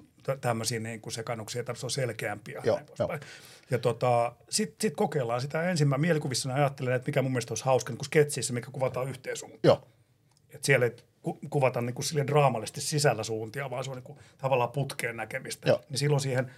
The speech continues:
Speaker 1: settiin pitää muodostaa semmoinen mahdollisuus ilmestyä. Oviaukko, hyvä,
Speaker 2: Mhm.
Speaker 1: yhden laskeleella esiin. Ja sitä kautta, plus että sen päähenkilön, eli tytön, nuoren naisen,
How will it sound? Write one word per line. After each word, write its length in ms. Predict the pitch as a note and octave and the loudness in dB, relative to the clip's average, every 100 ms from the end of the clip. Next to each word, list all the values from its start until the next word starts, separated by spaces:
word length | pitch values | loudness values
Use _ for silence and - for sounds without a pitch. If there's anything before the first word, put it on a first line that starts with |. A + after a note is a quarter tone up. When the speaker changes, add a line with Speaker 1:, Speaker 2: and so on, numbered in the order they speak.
| - _ | -20 _
Speaker 1:
settiin 500 | - F3 D#3+ - C3+ | 2 4 4 0 -6
pitää 220 | B2 B2+ | -4 -2
muodostaa 420 | B2+ C3 B2 - A#2+ | 0 0 -2 -4 -2
semmoinen 380 | - B2+ B2+ | 0 2 2
mahdollisuus 380 | C3 C3 A#2+ C3 | 2 2 0 -2
ilmestyä. 640 | F3 D3 C3+ A2 - E3+ - | -2 -2 -2 -6 -10 -12 -4
Oviaukko, 760 | D3 C#3+ C3 A#2+ A2+ - A#2+ - | 0 0 0 -2 -4 -8 -12 -2
hyvä, 220 | C3+ C#3+ G#2+ | 0 2 0
Speaker 2:
Mhm. 80 | G2 _ _ | -2 _ _
Speaker 1:
yhden 240 | E3 C3 B2+ | 0 2 2
laskeleella 520 | A2+ - A#2+ A#2 C3 | 0 -4 -6 -6 -4
esiin. 480 | C3 A#2+ C3 A#2+ A2 _ - - - | -4 -2 -4 -6 -10 _ -20 -18 -4
Ja 200 | - - - D3 | -4 -4 -10 -6
sitä 200 | C#3 C3+ | 0 0
kautta, 440 | B2 A2+ - C3 - | 0 -4 -6 -12 -10
plus 220 | - D3+ C#3 | 2 4 6
että 260 | A#2+ B2 | 2 0
sen 320 | A#2 C3+ B2+ - | 0 0 -2 -6
päähenkilön, 520 | - C#3 B2+ B2 A#2+ A#2 | 0 2 4 2 0 0
eli 100 | A#2 - | -2 -4
tytön, 360 | C3+ B2 B2 G#2+ - - - | -6 0 -2 -2 -12 -20 -8
nuoren 380 | C3+ C#3 C3 A2+ | -2 4 4 4
naisen, 400 | A#2 B2 A#2 A2 | 2 0 0 -6